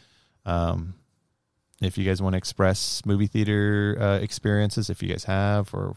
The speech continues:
the future, or even the film Tenet, reach us on Instagram. I definitely, you know, I'm active on there more. Um, Facebook, Twitter as well. Um, Nate, what else? What, what else you got? Anything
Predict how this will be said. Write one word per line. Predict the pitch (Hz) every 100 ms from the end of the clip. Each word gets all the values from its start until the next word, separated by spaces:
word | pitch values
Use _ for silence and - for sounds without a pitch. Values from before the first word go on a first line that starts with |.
| -
the |
future, | 92 101 101 - 101 101
or | 90
even | 92 92
the |
film | 90 98 92
Tenet, | 104 107 110 - - - -
reach | 98 -
us | 101 104
on | 98
Instagram. | 98 - 95 98 98 98 98
I | 87
definitely, | 92 92 95 92 90 90 - -
you |
know, | 90 87
I'm | 92 87
active | 92 - 90
on | 87
there | 90
more. | 87 92 98 95 95 - _ _ _ -
Um, | 85 82 82
Facebook, | - 95 - 95
Twitter | - 95 95
as | 92
well. | 87 92 98 98 98 104 - _ _ _ _ _ -
Um, | 90 87 85 90 - _
Nate, | 120 120
what | 110
else? | 117 107
What, | 117 113
what | 113
else | 110
you | 101
got? | 90
Anything | 90 98 101 101 98